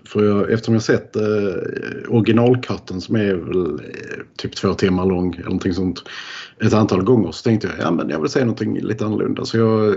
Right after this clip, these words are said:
letade upp den som finns på YouTube, som är en, eh, fan-edit som heter The Extended Mall Hours Cut, som har då tagit, eh,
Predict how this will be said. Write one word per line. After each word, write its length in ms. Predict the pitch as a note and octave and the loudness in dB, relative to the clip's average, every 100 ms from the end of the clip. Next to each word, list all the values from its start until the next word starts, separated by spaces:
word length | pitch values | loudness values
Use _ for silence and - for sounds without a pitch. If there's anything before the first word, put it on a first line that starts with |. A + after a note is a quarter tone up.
| - - | -2 -6
letade 400 | G#2 A2+ A2+ A#2+ | 0 0 2 2
upp 140 | G#2+ - - | 0 -4 -6
den 560 | G#2 G2 F#2 F#2 F2 - - | -2 -2 -2 -4 -6 -6 -8
som 160 | - G2 | -6 -2
finns 160 | G2 | -2
på 100 | - | -2
YouTube, 600 | F#2 A2 B2+ - E2 - A#2+ - - - _ | 0 2 4 4 2 -2 -12 -16 -20 -20 _
som 180 | - G2+ | -4 -2
är 140 | F#2+ F2+ | 0 0
en, 220 | F#2 E2+ | 0 0
eh, 220 | F2 E2+ | -2 -4
fan-edit 1500 | - - A2 G2+ G2 G2 F#2+ - _ - F2+ D#2 - - - - | -10 -2 2 2 2 0 0 -6 _ -4 -4 -2 -4 -4 -16 -14
som 220 | - G#2 | -6 -2
heter 560 | G2 - - F2+ E2+ E2+ | -2 -2 -6 -2 -2 0
The 220 | F#2+ - | 0 0
Extended 880 | - - - A2+ F#2+ E2+ F#2+ - F2+ | -4 -6 0 4 4 2 -2 0 2
Mall 340 | A#2+ G2 E2+ | 4 4 -2
Hours 520 | - F#2 E2 E2 - | -4 -6 -6 -6 -8
Cut, 500 | - - B2 - - - - - - _ | -8 -6 -6 -8 -16 -16 -20 -20 -20 _
som 420 | - - G#2+ G#2+ F#2 - | -8 0 2 2 -2 -6
har 180 | F2 | -4
då 120 | G#2+ G#2 | -2 -2
tagit, 400 | - F#2+ - G2 | -2 -6 -4 -4
eh, 1080 | F#2+ F#2 F#2 F#2 F2+ F2+ F2 E2+ E2+ E2+ | -2 -2 -2 -2 -2 -2 -2 -4 -4 -4